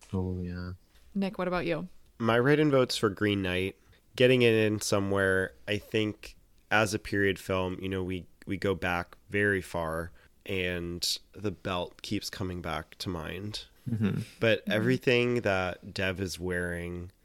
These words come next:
Speaker 3: we have lots of armor. Again, kind of this type of movie that you see or look for in this category.
Speaker 2: Yeah. And my write-in vote, I'm just, again, fully in this movie's camp.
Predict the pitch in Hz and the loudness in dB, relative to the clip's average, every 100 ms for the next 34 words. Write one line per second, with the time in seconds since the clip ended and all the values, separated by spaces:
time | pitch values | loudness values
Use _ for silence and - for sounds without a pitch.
0 | _ - 104 95 - 104 95 - 90 80 | _ -6 -2 -2 -4 -4 -4 -4 -12 -10
1 | - 113 113 107 104 101 95 90 - - | -2 2 2 2 0 0 -2 -6 -18 -20
2 | _ - 117 107 117 101 95 101 98 98 | _ -6 -2 2 2 2 -4 -4 -2 -4
3 | 85 - 95 90 - - - - _ - | -6 -10 -4 -4 -4 -6 -8 -10 _ -6
4 | 123 107 107 92 95 90 87 87 87 - | 0 0 0 -4 -4 -4 -4 -2 -4 -4
5 | 92 - - 92 87 85 82 95 98 95 | -4 -4 -2 -2 -2 -4 -4 -4 -4 -6
6 | - 95 87 82 87 82 - 76 80 - | -4 -2 0 -2 -4 -8 -8 -10 -10 -10
7 | 107 52 110 - - - - 190 202 202 | -10 -10 -12 -16 -20 -20 -12 -10 -10 -12
8 | _ - 208 208 202 233 226 208 220 196 | _ -4 0 2 2 2 4 4 2 2
9 | 180 175 180 - _ _ _ _ - 180 | 2 2 0 -6 _ _ _ _ -8 -4
10 | 185 180 - - - - 175 165 160 160 | -2 -2 -6 -8 -18 -12 -4 -2 -2 -6
11 | 180 - - 185 190 190 180 - 170 165 | -10 -12 -2 2 2 2 0 -2 -2 -2
12 | 160 - 156 160 | -4 -4 -4 -6